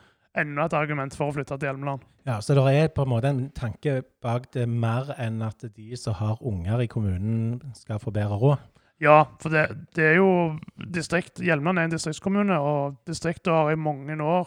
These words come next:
Speaker 1: slitt med, ja, at vi blir eldre, eh, færre unge som bor her, færre unge som kommer tilbake. Så vi er jo nødt til å komme med politikk som kan hjelpe for å få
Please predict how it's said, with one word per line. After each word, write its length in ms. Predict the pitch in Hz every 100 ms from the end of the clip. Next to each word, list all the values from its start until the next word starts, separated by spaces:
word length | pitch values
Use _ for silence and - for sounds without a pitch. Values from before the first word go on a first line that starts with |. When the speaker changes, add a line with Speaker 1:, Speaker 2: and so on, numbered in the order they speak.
| -
Speaker 1:
slitt 320 | - 139 131 147
med, 440 | 160 147 147 143 - _ _ _ _ _
ja, 220 | - - 170
at 140 | -
vi 120 | 185
blir 300 | 180 160 170 160
eldre, 380 | 175 190 214 214 - -
eh, 680 | - 175 165 156 147 143 147
færre 400 | 101 - 151 170 -
unge 360 | 175 143 135 165
som 120 | 170
bor 180 | 147 151
her, 180 | 170 208 - _ _ _ _ _ _
færre 320 | - 160 175
unge 300 | 175 151 143
som 140 | 170 165
kommer 220 | 156 156
tilbake. 560 | 156 151 131 127 180 196 -
Så 160 | - 170
vi 80 |
er 80 | 160
jo 60 | 190
nødt 260 | 185 156 _
til 120 | 165
å 260 | 156 151 151 _ _ _ _ -
komme 240 | 165 147
med 160 | 156 175
politikk 400 | 180 151 156 160
som 300 | - 156 147
kan 200 | - 151
hjelpe 380 | 147 123 - 165
for 240 | - 135 147
å 20 |
få 240 | - 143